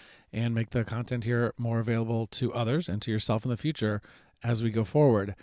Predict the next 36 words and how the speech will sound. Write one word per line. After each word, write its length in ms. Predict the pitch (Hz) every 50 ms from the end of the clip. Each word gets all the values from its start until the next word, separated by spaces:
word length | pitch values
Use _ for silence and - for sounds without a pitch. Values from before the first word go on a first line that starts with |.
| - - - - - - - -
Uh, 220 | - 117 117 117 113
with 220 | 120 135 139 123 127
that, 280 | 151 156 165 175 165 -
I 80 | - 127
want 360 | 127 123 131 139 135 131 -
to 220 | - - 139 135 120
get 180 | 143 143 135
to 120 | - - 139
a 60 | 127
special 340 | 117 - 135 131 127 131 117
guest 260 | 120 135 131 - -
today. 540 | 139 127 120 143 143 143 143 147 147 139 127
We 140 | 123 123
have 120 | 123 117 107
a, 220 | 123 117 117 117
a, 220 | - 110 120 113 -
a 100 | - 123 117
repeating 640 | 110 120 123 117 - - 156 160 151 151 139 139 117
guest, 500 | 135 135 139 139 127 - - - - -
uh, 300 | - 113 117 117 117 113
s-, 180 | 110 - - -
my, 600 | - 117 117 120 120 123 127 127 127 123 120 120 117 - - - - - _ _ -
uh, 260 | 120 117 110 104 98 -
my 300 | - 117 120 131 143 156
E 180 | 156 147 151
O 120 | 147 143 143
S 100 | 135 -
implementer 580 | 151 143 139 135 143 143 139 - 143 139 139
when 160 | 131 123 120 113
I 280 | 110 107 113 113 113
was 180 | 104 104 101 -
client 420 | - - - 143 143 143 143 135
side, 540 | - - 147 139 135 131 131 127 127 123 120
my 140 | 117 110 107
current 280 | - - 123 117 104
mentor 640 | 110 123 139 139 - - 139 131 135 131 131 127